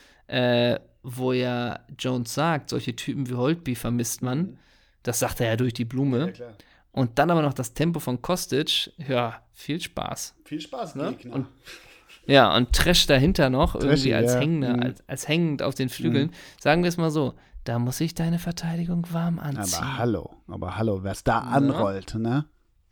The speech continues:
Speaker 1: Ja.
Speaker 2: Find ich gut.
Speaker 1: Wir sind bei den St-, wir sind bei den
Speaker 2: Wir
Speaker 1: Stürmern.
Speaker 2: sind bei den Strikern, okay. Mein erster Striker ist Ironie off, muss ich ganz klar sagen. Geiler Pöler, finde ich.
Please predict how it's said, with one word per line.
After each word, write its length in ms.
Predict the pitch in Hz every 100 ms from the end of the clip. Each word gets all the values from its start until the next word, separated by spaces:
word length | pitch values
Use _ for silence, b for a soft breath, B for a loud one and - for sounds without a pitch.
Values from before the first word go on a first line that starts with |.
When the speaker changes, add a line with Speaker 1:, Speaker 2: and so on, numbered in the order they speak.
| _ _ _ _ -
Speaker 1:
Ja. 260 | 123 95
Speaker 2:
Find 160 | - 120
ich 80 | -
gut. 280 | 196 127 -
Speaker 1:
Wir 100 | 143
sind 160 | 170 196
bei 80 | 175
den 140 | 151
St-, 260 | - - - -
wir 120 | 123
sind 100 | 160
bei 100 | 208
den 120 | 185
Speaker 2:
Wir 80 | 175
Speaker 1:
Stürmern. 400 | - 190 180 120
Speaker 2:
sind 100 | 135
bei 140 | 151
den 100 | 156
Strikern, 640 | 147 - 151 170 147 101 98
okay. 480 | 127 139 - 131 104 - B B B B
Mein 140 | 131 151
erster 340 | 185 - 208
Striker 500 | - 160 160 175 165
ist 140 | 147
Ironie 400 | 151 147 151 147 143
off, 300 | 202 - - - - _ _
muss 220 | 135 135
ich 100 | 139
ganz 240 | 151 160 -
klar 180 | 156 135
sagen. 440 | 135 143 170 165 _ _ -
Geiler 360 | 156 175 170 156
Pöler, 400 | 143 131 123 113
finde 280 | 123 123 143
ich. 180 | 147